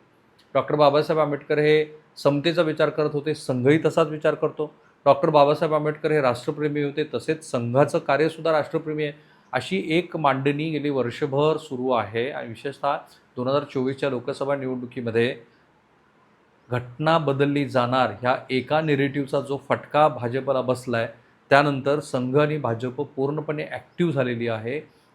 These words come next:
आणि त्या ॲक्टिव्ह मोडमधून ही राजकीय वाटचाल होताना आपल्याला दिसते. आणि माझ्या मते हे काही वावगं नाही आहे. प्रत्येक राजकीय पक्ष अशा पद्धतीनं करतच असतो, विरोधक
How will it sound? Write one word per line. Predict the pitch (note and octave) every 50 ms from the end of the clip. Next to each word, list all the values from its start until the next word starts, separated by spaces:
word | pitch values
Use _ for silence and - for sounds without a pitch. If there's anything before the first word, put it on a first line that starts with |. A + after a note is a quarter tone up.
| _
आणि | - B2+ C3 B2+
त्या | - D3+
ॲक्टिव्ह | C#3+ B2 - - - D3+ D3 C#3+
मोडमधून | C3+ C3+ C3+ C3+ C3 C3 B2 B2 C3 C#3+ C3+ A#2 - - - _ _ _ _ _ _ -
ही | D3+
राजकीय | C#3 A#2+ A2 G#2+ - - C#3+ C#3+
वाटचाल | C#3 B2 - - - - C3 B2+ D3 - - _ _ _
होताना | B2+ A2+ - A#2 A2 G#2+
आपल्याला | G2+ G2+ A2+ A2 B2+ C#3
दिसते. | B2+ - - - -
आणि | - - C3+ D#3+
माझ्या | E3 D3+ C3+ C3 C3+ D3+
मते | D#3 D#3 D3+ D3+
हे | D#3
काही | D3+ D3 C3+ C#3 D#3
वावगं | D3+ C#3 B2+ A#2+ A#2 B2 B2
नाही | A2+ A2 A2+
आहे. | A#2+
प्रत्येक | - B2+ A#2 - D3+ C#3 C#3
राजकीय | C3+ B2 A#2+ - - C3
पक्ष | - B2+ A#2+ - - B2+
अशा | A#2 A2 - C3
पद्धतीनं | B2 A#2+ A2+ A2+ A#2 A2 B2 B2 C3
करतच | B2+ - C3 B2 B2 B2 D3 C3 C3
असतो, | B2+ B2 - D3+
विरोधक | C#3+ B2+ B2+ C3 C3+ C#3+ C#3 E3+ E3+